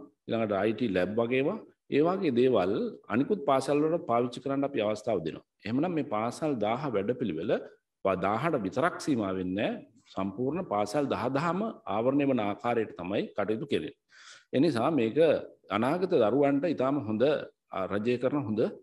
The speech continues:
ආයෝජනයක්, විශාල මුදලක් වැය කරනවා. අ, ඒ නිසා ම-, ප්‍රාදේශීය වශයෙන් විශේෂයෙන්ම ලේකම්තුමා සඳහන් කළා වගේ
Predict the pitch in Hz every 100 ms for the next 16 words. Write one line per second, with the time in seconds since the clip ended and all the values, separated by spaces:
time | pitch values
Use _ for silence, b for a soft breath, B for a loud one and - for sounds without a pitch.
0 | _ 95 101 104 131 156 101 104 98 98
1 | 98 92 - 82 101 110 208 - B B
2 | B - 104 95 - 113 123 123 208 95
3 | - - - 107 110 107 139 196 180 180
4 | 151 170 139 131 117 127 117 110 95 -
5 | - 107 107 110 107 101 98 92 98 95
6 | 90 85 92 175